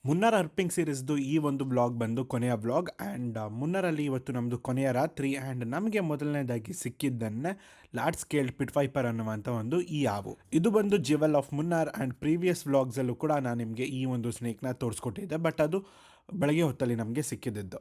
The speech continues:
ಆ ಅಡಲ್ಟ್ ಸ್ನೇಕ್‌ನ ನೋಡಾದ್ಮೇಲೆ ಅದೇ ಜಾತಿಯ ಒಂದು ಹ್ಯಾಚ್ಲಿಂಗ್ ಸ್ನೇಕ್ ಕೂಡ ಸಿಕ್ತು, ಅಂದರೆ ಬೇಬಿ ಲಾರ್ಜ್ ಸ್ಕೇಲ್ ಪಿಟ್ ವೈಪರ್. ಸಿಕ್ಕಾಪಟ್ಟೆನೇ ಕ್ಯೂಟ್ ಆಗಿದೆ. And, ಆ,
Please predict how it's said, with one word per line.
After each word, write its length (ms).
ಆ 160
ಅಡಲ್ಟ್ 300
ಸ್ನೇಕ್‌ನ 340
ನೋಡಾದ್ಮೇಲೆ 520
ಅದೇ 260
ಜಾತಿಯ 360
ಒಂದು 240
ಹ್ಯಾಚ್ಲಿಂಗ್ 540
ಸ್ನೇಕ್ 380
ಕೂಡ 140
ಸಿಕ್ತು, 520
ಅಂದರೆ 200
ಬೇಬಿ 280
ಲಾರ್ಜ್ 240
ಸ್ಕೇಲ್ 200
ಪಿಟ್ 220
ವೈಪರ್. 300
ಸಿಕ್ಕಾಪಟ್ಟೆನೇ 480
ಕ್ಯೂಟ್ 300
ಆಗಿದೆ. 420
And, 220
ಆ, 160